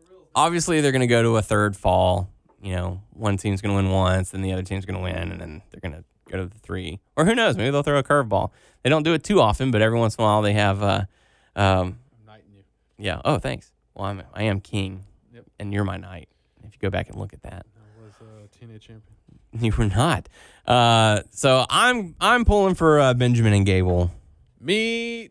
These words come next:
Speaker 2: three.
Speaker 1: All right. So, yeah, you plus one.
Speaker 2: Yep. <laughs>
Speaker 1: So, uh, does, does that mean you're eating for two?
Speaker 2: Uh, me plus one, that's two.
Speaker 1: Yep. Quick maths. Um,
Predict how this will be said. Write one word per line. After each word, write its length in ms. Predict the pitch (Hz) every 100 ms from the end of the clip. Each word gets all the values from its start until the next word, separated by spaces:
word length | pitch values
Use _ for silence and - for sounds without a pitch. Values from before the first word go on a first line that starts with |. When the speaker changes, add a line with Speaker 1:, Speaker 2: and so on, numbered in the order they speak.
| _
Speaker 2:
three. 320 | 165 127 90 - - _ -
Speaker 1:
All 100 | 104
right. 340 | 107 107 - - _ _ _ _ _
So, 320 | - 95 92 107 - - _
yeah, 300 | 113 104 90 -
you 120 | - 110
plus 260 | 123 113
one. 280 | 110 95 92 - _
Speaker 2:
Yep. 160 | 123 - _ _ _ _ _ _ _ - -
<laughs> 60 | 190 - - 196 - _ _ -
Speaker 1:
So, 300 | 180 185 190
uh, 320 | 190 185 175 139 - - - _ _ _ -
does, 240 | 127 131 -
does 160 | 139 139
that 140 | 147
mean 160 | 156 147
you're 100 | 147
eating 180 | 151
for 120 | 156 139
two? 260 | 156 180 175 _ _ _ _
Speaker 2:
Uh, 720 | 110 113 117 113 113 113 113 110 _ _ _
me 320 | 117 120 139 147
plus 360 | - 123 117
one, 120 | 123 143
that's 200 | 139 -
two. 260 | - 98 - _ _ _ _ _ _ _
Speaker 1:
Yep. 220 | - 110 - _ _ _
Quick 200 | - -
maths. 420 | 104 98 - - _ _ _ _ _
Um, 500 | 123 131 131 131 113